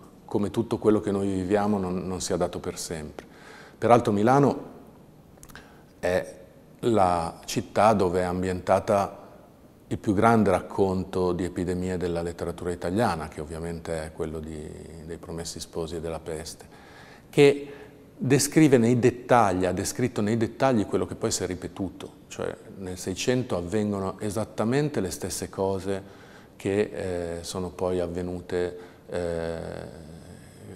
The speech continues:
quest'anno, eh, i ricchi che scappano fuori dalle città, un sindaco, che allora non era un sindaco ma un, un amministratore spagnolo,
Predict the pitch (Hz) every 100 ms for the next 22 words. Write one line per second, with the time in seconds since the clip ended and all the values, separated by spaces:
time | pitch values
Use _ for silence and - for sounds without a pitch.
0 | - - - - 92 - 87 80 82 82
1 | 82 - - - - 85 82 85 85 -
2 | - - 85 - - - - - - 101
3 | 98 92 98 - - 95 - 90 87 -
4 | 85 87 85 80 - - - - 87 82
5 | 80 80 78 - - - 113 101 85 73
6 | - - - - 92 - 113 117 107 92
7 | 80 - 80 78 - - 82 78 82 80
8 | 78 82 82 76 - 117 90 80 82 80
9 | 76 78 82 82 80 80 78 - - -
10 | 82 85 85 - 82 104 87 - 92 95
11 | 101 95 82